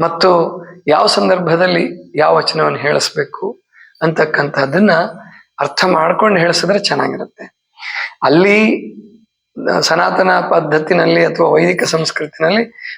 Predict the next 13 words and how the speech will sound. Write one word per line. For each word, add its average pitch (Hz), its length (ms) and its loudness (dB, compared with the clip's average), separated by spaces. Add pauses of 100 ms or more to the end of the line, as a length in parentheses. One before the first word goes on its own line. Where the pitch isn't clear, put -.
(100)
ಪ್ರಾರ್ಥನೆ 180 440 2
ಅಂದ 170 140 0
ಕೂಡಲೇ 185 220 0
ಗಣಪತಿ 170 440 -2
ಸ್ತಿ-, - 420 -6
ಶ್ಲೋಕ 156 240 0
ಹೇಳ್ತಾರೆ - 560 -2 (1000)
ಅಥವಾ 190 160 2
ಗಣಪತಿ 165 420 0
ಬಗ್ಗೆ 151 240 -2
ಹಾಡನ್ನು 156 340 0
ಹೇಳ್ತಾರೆ. - 580 -4 (500)
ಶರಣರ 185 440 2